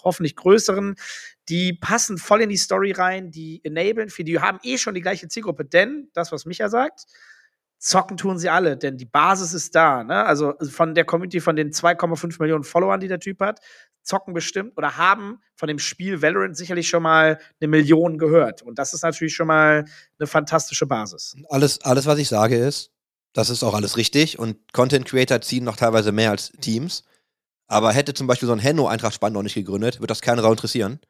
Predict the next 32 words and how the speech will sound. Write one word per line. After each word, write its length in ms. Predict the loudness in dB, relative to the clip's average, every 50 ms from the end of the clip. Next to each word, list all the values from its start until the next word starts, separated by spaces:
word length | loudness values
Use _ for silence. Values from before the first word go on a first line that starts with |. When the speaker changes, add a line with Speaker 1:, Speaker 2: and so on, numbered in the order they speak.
| _ _ _ _ _ _ _
Speaker 2:
Und 160 | -4 0 2
da, 100 | 2 2
Speaker 1:
Da 140 | 2 2 2
bin 20 |
Speaker 2:
das 100 | 2 2
Speaker 1:
ich 60 | 4
Speaker 2:
ist 60 | 2
Speaker 1:
voll 80 | 4 4
bei 80 | 6 4
dir. 60 | 4
Speaker 2:
kein, 260 | 4 0 -4 -6 -6
das 120 | -6 -6 -6
ist 100 | -4 -2
kein 180 | 0 0 0
E-Sport-Gedanke. 720 | -2 -4 -6 -4 -2 -2 -2 -4 -6 -6 -6 -6 -6 -8
Die 60 | -6 -2
bauen 220 | 0 0 0 0
ein 80 | -2 -4
E-Sports-Team, 540 | -6 -6 -6 -6 -6 -4 -6 -6 -4 -4 -2
ja, 320 | -2 -2 -2 -4 -6 -8 -10 _ _ _ _ _
aber 140 | -2 0 0
sie 80 | 2
bauen 220 | 4 4 6 6 4
das 140 | 2 2
auf 160 | 2 2 2 4
über 140 | 2 2
andere 240 | 2 2 2 2 2
Reichweiten, 480 | 2 2 2 0 -2 -2 -2 -4 -6 -8 -6
was 140 | -6 -4
total 300 | -4 -4 0 2 2 2
Sinn 160 | 4 2 0 0
macht. 300 | -2 -2 -4 -6 -10